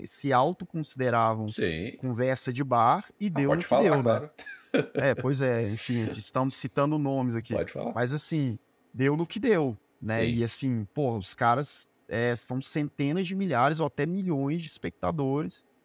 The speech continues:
Speaker 1: E o maluco lá, o bicicleta lá, falando um monte de asneira,
Speaker 2: <laughs>
Speaker 1: né?
Speaker 2: O
Speaker 1: E
Speaker 2: bicicleta.
Speaker 1: achando que era coisa, é, bicicleta. Achando que era a coisa mais normal do mundo, né? Assim, não, é, cara, é minha opinião. E, tipo, né,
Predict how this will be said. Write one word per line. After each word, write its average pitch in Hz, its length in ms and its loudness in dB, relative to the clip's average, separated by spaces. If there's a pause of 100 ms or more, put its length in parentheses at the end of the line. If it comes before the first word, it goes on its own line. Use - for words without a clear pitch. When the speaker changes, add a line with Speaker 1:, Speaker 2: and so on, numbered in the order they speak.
(220)
Speaker 1:
E 117 60 -4
o 120 40 -2
maluco 143 540 2
lá, 131 360 4
o 165 80 0
bicicleta 127 680 -2
lá, 131 200 4
falando 151 640 0
um 185 100 -4
monte 143 320 -4
de 175 80 -2
asneira, 151 680 2 (240)
Speaker 2:
<laughs> - 280 -20
Speaker 1:
né? 113 360 0
Speaker 2:
O - 20 0
Speaker 1:
E 139 180 2
Speaker 2:
bicicleta. - 20 4
Speaker 1:
achando 151 460 2
que 185 80 0
era 180 140 4
coisa, 185 460 -2
é, 147 360 2
bicicleta. 123 600 -2 (480)
Achando 160 360 0
que - 100 -4
era 170 100 2
a 165 40 0
coisa 175 360 0
mais 170 280 2
normal 185 560 0
do 226 160 -6
mundo, 170 460 -8
né? 113 220 0
Assim, 127 240 -4
não, 127 440 0
é, 113 160 0 (300)
cara, 147 380 6
é 123 40 0
minha 123 200 0
opinião. 160 680 -2
E, - 60 -20
tipo, - 300 -18 (260)
né, 190 360 0